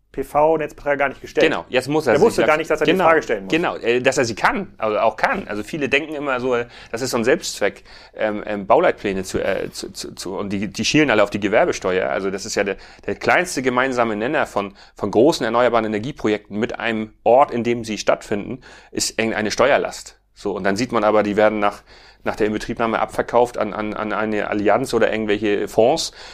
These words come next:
Speaker 2: und die zahlen ihre Steuer dann überall, aber nicht hier. Also man kann die nicht anketten, nicht, in der freien Wirtschaft. Und deswegen ist diese Willensbildung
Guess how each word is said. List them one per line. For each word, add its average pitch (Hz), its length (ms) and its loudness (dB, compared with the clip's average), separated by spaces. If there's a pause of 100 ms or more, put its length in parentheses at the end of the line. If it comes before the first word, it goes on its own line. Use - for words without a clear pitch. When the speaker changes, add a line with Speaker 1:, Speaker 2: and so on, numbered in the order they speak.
Speaker 2:
und 107 140 -6
die 107 80 -8
zahlen 113 180 0
ihre 110 180 0
Steuer 110 280 4
dann 107 220 -2
überall, 104 360 4
aber 98 140 0
nicht 101 120 -6
hier. 113 360 -2 (640)
Also 101 140 -4
man 101 120 2
kann 135 180 -2
die 131 80 -2
nicht 110 180 -2
anketten, 98 560 -2
nicht, 120 280 -6
in 104 100 -10
der 92 100 -4
freien 95 280 -2
Wirtschaft. 90 420 0
Und 95 140 -6
deswegen 123 320 2
ist 107 180 -4
diese 101 360 0
Willensbildung 107 760 0